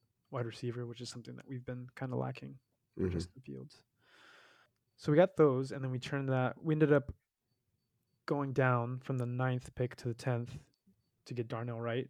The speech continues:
Speaker 1: an offensive tackle.
Speaker 2: I have notes on him.
Speaker 1: Mm-hmm. Yeah, and w-, we'll get into him later
Speaker 2: Yep.
Speaker 1: too. Um, and then we traded our sixty-first pick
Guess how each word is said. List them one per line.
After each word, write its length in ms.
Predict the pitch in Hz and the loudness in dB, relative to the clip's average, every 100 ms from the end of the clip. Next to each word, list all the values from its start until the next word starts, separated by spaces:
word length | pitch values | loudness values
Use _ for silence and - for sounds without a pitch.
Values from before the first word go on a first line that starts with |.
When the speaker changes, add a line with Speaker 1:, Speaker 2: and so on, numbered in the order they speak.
| _ 139 | _ -10
Speaker 1:
an 100 | 123 | -8
offensive 400 | 120 123 127 123 | -8 -10 -12 -6
tackle. 460 | 127 120 120 - _ _ _ _ - - - _ _ _ | -6 -6 -10 -16 _ _ _ _ -20 -20 -20 _ _ _
Speaker 2:
I 60 | - | -4
have 140 | 90 | -2
notes 320 | 90 85 82 87 | 0 0 0 0
on 140 | 85 | 0
him. 240 | 82 87 - _ - - - | 0 -6 -10 _ -16 -14 -10
Speaker 1:
Mm-hmm. 400 | 151 127 131 123 113 - - - _ - - | -6 -6 -4 -6 -10 -16 -20 -20 _ -6 6
Yeah, 220 | 151 127 | 8 8
and 100 | 139 | 2
w-, 180 | 151 147 | 0 4
we'll 100 | 151 | 8
get 140 | 151 | 6
into 180 | 143 131 | 6 0
him 220 | 139 131 | 0 0
later 200 | 120 117 | 0 0
Speaker 2:
Yep. 100 | 90 | 2
Speaker 1:
too. 300 | 101 117 120 - _ - - - | 2 -2 -8 -16 _ -20 -16 -6
Um, 500 | 139 127 127 123 127 131 | 0 2 2 0 -6 -6
and 180 | 151 143 | -4 0
then 460 | 135 131 131 131 131 - _ _ _ _ _ _ _ - _ _ | 2 4 2 -2 -8 -16 _ _ _ _ _ _ _ -20 _ _
we 80 | 147 | 0
traded 460 | 131 - 139 135 131 | 2 8 8 10 8
our 120 | 131 | 6
sixty-first 840 | 123 151 - 127 - 127 - - - - | 4 0 -2 -4 2 0 0 -14 -6 0
pick 320 | 135 147 | 0 0